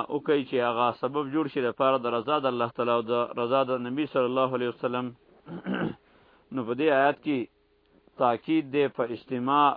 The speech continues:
په اجتناب د هرې فحشا باندې. ځان د هر قسم بهایۍ نه بچ ساتئ. یا نساء النبی،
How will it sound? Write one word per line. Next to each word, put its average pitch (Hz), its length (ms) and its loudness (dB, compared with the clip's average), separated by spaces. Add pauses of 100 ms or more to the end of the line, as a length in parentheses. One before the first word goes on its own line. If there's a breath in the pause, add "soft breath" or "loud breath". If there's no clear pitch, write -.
(100)
په 120 100 -4
اجتناب 123 600 -2 (100)
د 120 60 -2
هرې 131 320 0
فحشا 117 340 -2
باندې. 107 280 -4 (500)
ځان 131 320 2
د 127 60 -4
هر 143 200 0
قسم 123 340 -8
بهایۍ 120 360 0
نه 131 140 -4
بچ 131 180 -2
ساتئ. 117 380 -2 (1900 soft breath)
یا 131 220 2
نساء 151 300 2
النبی، 147 380 0